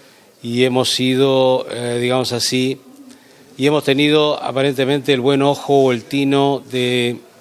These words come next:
considerar de que algún lugar en el futuro iba a poder ser, eh, digamos así, iba a tomar una consideración más popular, ¿no? Eh, ¿por qué? Porque yo como periodista siempre pienso,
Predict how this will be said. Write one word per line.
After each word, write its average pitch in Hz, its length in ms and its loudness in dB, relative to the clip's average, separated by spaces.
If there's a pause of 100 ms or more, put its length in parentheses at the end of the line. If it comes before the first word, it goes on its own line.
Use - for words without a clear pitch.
(520)
considerar 131 560 2
de 139 140 0
que 131 200 0
algún 127 260 -2
lugar 143 420 0 (360)
en 120 120 -10
el 120 120 -6
futuro 135 460 -2
iba 127 160 2
a 120 60 -2
poder 127 380 0
ser, 123 320 0
eh, 110 560 0
digamos 113 300 -2
así, 117 380 -4 (380)
iba 139 120 2
a 131 40 0
tomar 135 180 2
una 127 180 0
consideración 120 1000 0 (600)
más 123 180 0
popular, 110 580 -2
¿no? 139 300 -6 (640)
Eh, 120 440 -2 (420)
¿por 123 180 0
qué? 127 300 0 (880)
Porque 123 180 -4
yo 143 140 2
como 143 200 0
periodista 139 380 -2
siempre 135 420 -4
pienso, 135 520 -2